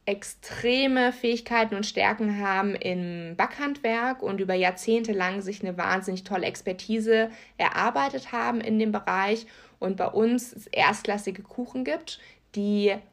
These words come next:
manchmal in anderen Bäckereien vielleicht nicht so gegeben sind. Und wir mit unserem Geschäftsmodell dort einfach zwei Dinge verbinden, die es so nicht gibt. Und auf der anderen Seite haben wir eben die Backmischungen entwickelt aus den Rezepten der Omas und Opas.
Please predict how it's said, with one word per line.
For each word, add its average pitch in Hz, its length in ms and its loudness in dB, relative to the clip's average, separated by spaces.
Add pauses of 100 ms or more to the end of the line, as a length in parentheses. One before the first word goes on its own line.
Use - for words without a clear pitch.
(140)
manchmal 196 500 2
in 175 100 -4
anderen 202 440 2
Bäckereien 185 500 0
vielleicht 175 380 -2
nicht 185 140 -4
so 175 100 -6
gegeben 170 460 -8
sind. 190 440 -4 (360)
Und 185 200 -4
wir 196 140 4
mit 208 100 4
unserem 185 320 2
Geschäftsmodell 202 720 0
dort 190 240 2
einfach 196 240 -4
zwei 185 240 4
Dinge 190 260 0
verbinden, 220 560 4
die 190 140 0
es 185 160 -2
so 202 420 4 (180)
nicht 190 380 -2
gibt. - 400 0 (840)
Und 185 500 -4
auf 185 120 0
der - 160 -2
anderen 262 240 2
Seite 240 240 2
haben 220 160 4
wir 196 80 2
eben 190 200 0
die 175 420 0 (260)
Backmischungen 302 640 -2
entwickelt 247 600 0
aus 208 180 0
den 190 140 -4
Rezepten 190 480 -6
der 180 160 0
Omas 180 320 -4
und - 100 -6
Opas. 269 540 -2